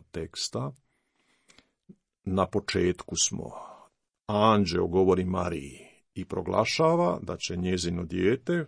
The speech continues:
koje je sveti sin Božji, kraljevati nad domom Jakovljevim. Dakle, bit će kralj nad domom izabranog Božjeg naroda.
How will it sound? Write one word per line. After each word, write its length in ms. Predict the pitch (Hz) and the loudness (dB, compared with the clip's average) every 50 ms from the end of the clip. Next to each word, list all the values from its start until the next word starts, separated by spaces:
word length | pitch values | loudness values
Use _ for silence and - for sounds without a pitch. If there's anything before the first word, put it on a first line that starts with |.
| - _ _ _ | -8 _ _ _
koje 340 | - 85 87 87 90 90 | -10 -8 -6 -6 -6 -6
je 80 | 87 85 | -4 -2
sveti 500 | - - - 90 101 104 101 101 - 87 | -2 -2 4 6 6 6 6 4 0 -4
sin 320 | - - - 104 98 87 | -4 -2 -2 -2 -4 -2
Božji, 460 | 82 90 107 127 135 156 170 160 143 - _ _ _ _ _ _ _ _ _ _ _ _ _ _ | -2 -2 -2 -2 -2 -4 -4 -6 -6 -10 _ _ _ _ _ _ _ _ _ _ _ _ _ _
kraljevati 1000 | - 123 117 113 107 101 101 110 117 147 151 175 165 156 - _ - 127 110 82 | 0 4 6 8 8 8 6 6 4 6 6 6 2 2 0 _ 0 0 2 2
nad 200 | 104 107 101 85 | 2 0 0 -2
domom 480 | 87 80 107 110 120 117 110 104 95 87 | -2 0 2 2 4 2 2 0 0 -2
Jakovljevim. 1000 | 82 87 92 90 - - - - 90 80 80 76 69 55 - - - - - 98 90 98 113 | -2 -4 -4 -4 -6 -10 -10 -10 -8 -8 -8 -12 -12 -12 -14 -16 -18 -18 -18 -20 -20 -20 -20
Dakle, 240 | 113 - - - 85 | -20 -18 -16 -16 -16
bit 420 | 87 82 80 87 - 131 123 - - - | -16 -16 -4 2 2 2 2 2 0 2
će 100 | 113 - | 2 2
kralj 680 | - - 113 117 117 113 98 87 76 73 67 67 - - - - - | 2 4 6 8 8 8 8 6 2 -2 -8 -14 -16 -18 -20 -20 -16
nad 380 | - 104 90 85 82 82 _ - - - - _ _ _ _ _ _ _ _ | -12 -12 -12 -12 -14 -16 _ -20 -20 -20 -20 _ _ _ _ _ _ _ _
domom 680 | 95 85 82 95 110 113 123 135 139 139 147 151 - - _ - | -18 -10 4 8 8 8 8 8 6 4 2 -2 -4 -8 _ -4
izabranog 580 | 104 101 98 113 101 104 104 98 98 92 80 | -2 4 4 4 6 6 2 2 2 -2 -2
Božjeg 360 | 76 92 92 85 87 87 82 | -2 -2 -2 -2 -2 -8 -8
naroda. 300 | 80 82 80 - - - | -8 -10 -10 -12 -14 -16